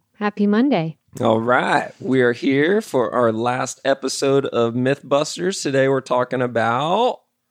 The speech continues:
Speaker 1: cardio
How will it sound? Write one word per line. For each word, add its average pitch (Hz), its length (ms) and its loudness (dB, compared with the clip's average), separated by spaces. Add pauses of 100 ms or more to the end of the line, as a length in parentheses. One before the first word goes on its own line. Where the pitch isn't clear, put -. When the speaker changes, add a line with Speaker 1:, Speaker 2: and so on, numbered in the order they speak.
(1700)
Speaker 1:
cardio 214 1400 -2